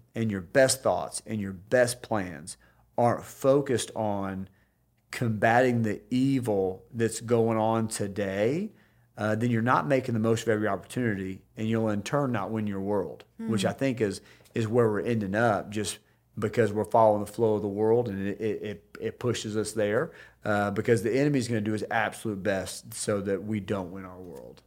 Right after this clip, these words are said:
Speaker 2: Yeah,
Speaker 1: So,
Speaker 2: that's so good.
Speaker 1: anything else you'd add?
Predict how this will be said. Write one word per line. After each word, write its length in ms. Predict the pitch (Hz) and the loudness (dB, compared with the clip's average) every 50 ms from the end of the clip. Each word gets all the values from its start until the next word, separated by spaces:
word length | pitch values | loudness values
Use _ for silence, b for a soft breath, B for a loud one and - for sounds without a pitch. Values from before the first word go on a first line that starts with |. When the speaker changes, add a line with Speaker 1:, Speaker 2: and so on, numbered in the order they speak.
| - | -14
Speaker 2:
Yeah, 260 | 214 214 214 208 202 202 | -10 -8 -6 -4 -2 -2
Speaker 1:
So, 280 | 202 185 185 185 196 - _ _ _ _ _ - | -2 -2 -4 -6 -10 -16 _ _ _ _ _ -16
Speaker 2:
that's 140 | - 214 208 | -14 -12 -12
so 180 | - - 214 202 | -10 -8 -8 -8
good. 320 | 196 202 196 185 185 180 - _ _ _ _ _ - | -6 -6 -6 -6 -8 -12 -14 _ _ _ _ _ -2
Speaker 1:
anything 260 | 120 120 117 120 117 | 0 0 2 2 2
else 180 | 117 113 - - | 2 2 0 0
you'd 140 | 123 117 120 | 2 4 4
add? 360 | 120 131 151 175 185 175 | 4 4 4 0 -2 -6